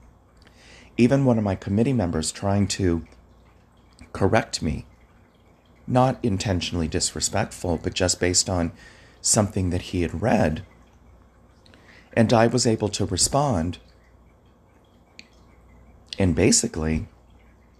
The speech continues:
correct him based on my expertise. It's really a heady feeling.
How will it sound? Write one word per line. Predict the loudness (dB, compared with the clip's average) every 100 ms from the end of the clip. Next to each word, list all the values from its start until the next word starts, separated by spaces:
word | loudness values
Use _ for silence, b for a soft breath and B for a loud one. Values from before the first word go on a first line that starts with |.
| _ _ _ -20 -20 -4
correct | 0 2 2 0
him | 0 2 2 0 -8 -18 -20 -20 _ _ _ _ _ _ _ -20 -12 0
based | 2 4 2
on | 2
my | 2 2 0
expertise. | -2 -6 -6 -10 -8 -6 -4 -4 -4 -8 -18 -20 _ -20 -20 -20 -20 -20 -20 _ -20 _ -20 -20 -20 -20 -20 b b b b b -2
It's | -2 2
really | 2 4 4
a | 4
heady | 2 0 2 0
feeling. | -2 -2 0 0 -4 -8